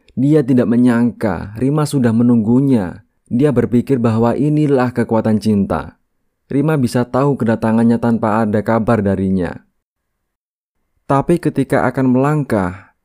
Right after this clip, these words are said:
dia melihat seorang laki-laki menghampiri Rima. Laki-laki berjaket hitam itu memeluk dan mencium kening Rima. Deva melihat Rima tersenyum dan matanya berbinar setelah dikecup laki-laki itu. Deva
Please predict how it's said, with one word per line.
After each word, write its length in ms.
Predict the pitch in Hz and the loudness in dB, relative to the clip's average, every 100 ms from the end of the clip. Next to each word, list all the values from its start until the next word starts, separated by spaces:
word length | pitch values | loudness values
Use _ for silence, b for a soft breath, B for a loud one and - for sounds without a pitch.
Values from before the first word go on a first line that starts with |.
| _ | _
dia 320 | 113 135 147 | 0 2 2
melihat 400 | 139 131 113 110 | 2 2 2 0
seorang 400 | - 113 127 123 | 0 0 2 2
laki-laki 560 | 123 123 127 123 123 131 | 2 0 0 0 0 2
menghampiri 560 | 123 113 107 107 117 113 | 2 2 0 0 0 2
Rima. 640 | 113 113 101 78 - - _ _ _ _ _ - | 2 2 0 -2 -8 -16 _ _ _ _ _ -4
Laki-laki 560 | 143 156 151 147 151 | -2 0 -2 -2 -2
berjaket 400 | 107 101 107 120 113 | -2 0 0 0 0
hitam 320 | 113 123 120 | 0 0 0
itu 240 | 135 - 143 | -2 -2 0
memeluk 480 | 127 127 127 123 | 2 2 2 0
dan 160 | 110 110 | 0 2
mencium 480 | 117 117 131 143 131 | 0 0 0 2 2
kening 320 | 127 123 113 | 2 2 2
Rima. 560 | 117 110 101 80 - _ _ _ _ _ | 2 2 0 -2 -10 _ _ _ _ _
Deva 320 | 139 165 165 160 | 0 0 0 0
melihat 320 | 156 143 135 | 0 0 0
Rima 320 | 135 139 135 | 0 0 0
tersenyum 560 | 127 120 131 131 135 120 | -2 -2 0 0 2 2
dan 80 | |
matanya 400 | 117 117 123 123 | 2 0 2 2
berbinar 560 | 117 117 107 123 123 120 | 2 0 2 2 2 0
setelah 320 | 117 110 110 | -2 -2 -2
dikecup 640 | 107 107 123 - 127 113 107 | -2 -2 -4 -4 -4 -2 -2
laki-laki 400 | 104 98 107 95 | -2 -2 -2 -2
itu. 560 | 113 - 104 85 - _ _ _ _ _ _ _ _ _ _ _ _ _ _ _ _ _ _ _ _ _ _ _ _ _ _ _ _ _ | -2 -2 -2 -2 -6 _ _ _ _ _ _ _ _ _ _ _ _ _ _ _ _ _ _ _ _ _ _ _ _ _ _ _ _ _
Deva 400 | 104 110 113 | -2 0 0